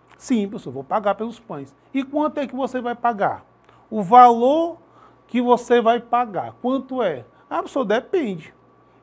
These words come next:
Depende de quê? Depende da quantidade de pães. Pronto. Você tem uma relação de função. Porque você tem um valor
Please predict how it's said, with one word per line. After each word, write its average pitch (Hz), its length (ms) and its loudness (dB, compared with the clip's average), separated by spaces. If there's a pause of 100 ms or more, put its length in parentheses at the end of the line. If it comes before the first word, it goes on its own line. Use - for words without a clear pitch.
Depende 180 520 0
de 156 100 -12
quê? 254 320 -2 (380)
Depende 190 420 -2
da 202 140 -4
quantidade 202 500 -6
de 254 60 -8
pães. 165 440 -10 (220)
Pronto. 269 320 -10 (380)
Você - 120 -2
tem 262 140 -2
uma 247 140 0
relação 240 360 0
de 233 100 -8
função. 233 460 -12 (800)
Porque 269 320 4
você 247 580 0 (140)
tem 196 320 0 (100)
um 320 240 0
valor 175 920 6